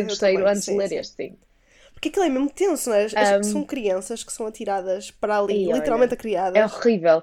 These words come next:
Speaker 2: E a maneira como estás descrito neste livro é muito mais forte do que dos
Speaker 1: Sim.
Speaker 2: outros.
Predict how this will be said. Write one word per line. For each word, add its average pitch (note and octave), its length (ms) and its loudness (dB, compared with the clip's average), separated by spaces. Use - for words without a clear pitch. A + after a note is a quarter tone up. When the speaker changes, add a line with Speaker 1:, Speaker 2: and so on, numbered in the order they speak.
Speaker 2:
E A#3 140 8
a - 20 6
maneira B3 380 6
como B3 160 -2
estás A3 240 0
descrito - 460 -6
neste G#3 280 -4
livro G3 280 2
é G#3 40 6
muito G#3+ 360 -2
mais G#3 260 -4
forte G3 360 -2
do G3 160 -4
que - 120 -20
dos G3 160 -4
Speaker 1:
Sim. G#3 280 2
Speaker 2:
outros. - 280 -10